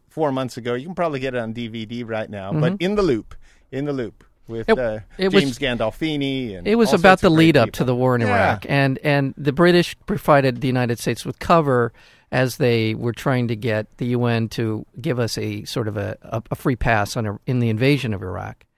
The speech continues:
Speaker 2: And now the Brit-, the British seem to just be, they're the kinda,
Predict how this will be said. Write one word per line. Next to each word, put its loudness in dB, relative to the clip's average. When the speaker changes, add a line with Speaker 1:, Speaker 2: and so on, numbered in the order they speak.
Speaker 2:
And 2
now 8
the 4
Brit-, 0
the 0
British 2
seem -2
to 0
just -6
be, 0
they're 0
the 4
kinda, 2